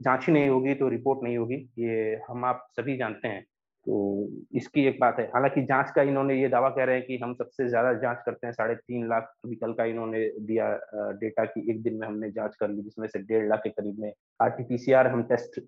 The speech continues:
कर रहे हैं। लेकिन गांव में खड़े होके हम ये पूछते हैं कि आपके यहाँ कितनी जांच हुई, या फिर हम लखेजा जैसे गांव में हम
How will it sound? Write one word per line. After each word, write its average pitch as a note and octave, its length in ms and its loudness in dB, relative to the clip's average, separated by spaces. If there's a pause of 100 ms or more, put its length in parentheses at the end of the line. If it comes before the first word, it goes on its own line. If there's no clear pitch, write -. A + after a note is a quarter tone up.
कर A2 320 4
रहे A2 220 0
हैं। G#2+ 200 -14 (300)
लेकिन C#3 380 6
गांव C3+ 340 -2
में C3+ 100 -2
खड़े C3+ 200 2
होके C3 360 2
हम B2 200 -2
ये B2 60 -2
पूछते - 420 -8
हैं B2+ 240 0
कि A#2+ 180 -2
आपके A2+ 320 2
यहाँ A2+ 100 -4
कितनी B2 240 -6
जांच A#2 300 -4
हुई, A2 180 -4 (460)
या A#2 60 6
फिर A#2+ 360 0
हम B2 100 -2
लखेजा B2 360 4
जैसे C3 220 2
गांव B2+ 240 2
में C3 120 0
हम B2 180 -2